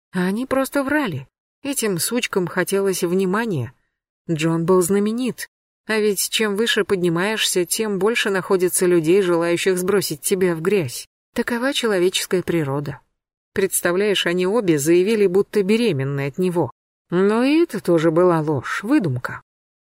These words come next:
Лицо Ванессы снова изменилось, и Дейзи почувствовала, как ее захлестывает волна иррационального ужаса. Она переступила черту, и теперь ее единственная подруга вот-вот станет бывшей подругой.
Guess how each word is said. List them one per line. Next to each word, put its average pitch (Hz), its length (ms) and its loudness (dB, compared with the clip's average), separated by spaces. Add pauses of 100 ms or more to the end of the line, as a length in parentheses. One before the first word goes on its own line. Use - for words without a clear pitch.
(180)
Лицо 190 400 0
Ванессы 170 520 -2
снова 208 540 -4
изменилось, 196 640 -2 (480)
и 180 120 2
Дейзи 208 420 2
почувствовала, 185 840 -2
как - 240 -6
ее 175 220 4
захлестывает 175 720 -4
волна 170 400 -4
иррационального 170 840 -4
ужаса. 127 540 -6 (500)
Она 190 260 -2
переступила 185 680 2
черту, 165 480 -8 (520)
и 180 120 0
теперь 190 380 0
ее 175 340 2
единственная 170 840 -2
подруга 170 600 0
вот-вот 165 540 0
станет 175 600 -6 (180)
бывшей 160 720 -2
подругой. 151 800 -8